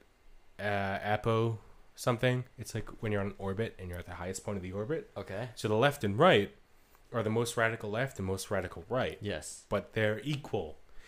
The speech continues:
Speaker 1: in authoritarianism and, uh, libertarianism.
Speaker 2: Yeah.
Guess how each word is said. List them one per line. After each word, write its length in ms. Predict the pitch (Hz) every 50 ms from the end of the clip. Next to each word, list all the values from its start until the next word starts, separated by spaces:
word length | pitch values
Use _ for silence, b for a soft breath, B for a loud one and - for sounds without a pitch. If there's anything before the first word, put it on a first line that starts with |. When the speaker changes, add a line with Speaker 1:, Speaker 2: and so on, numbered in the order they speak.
| B B -
Speaker 1:
in 80 | 107
authoritarianism 1300 | 110 107 98 - - 117 117 113 107 - - 113 113 113 113 113 110 110 110 104 110 110 107 107 107 B B B B B B B -
and, 840 | 104 95 90 90 87 85 85 82 80 80 80 80 80 - - - -
uh, 200 | - 87 82 82
libertarianism. 880 | 82 85 87 80 90 - - 90 80 76 76 85 85 78 78 76 76 -
Speaker 2:
Yeah. 80 | -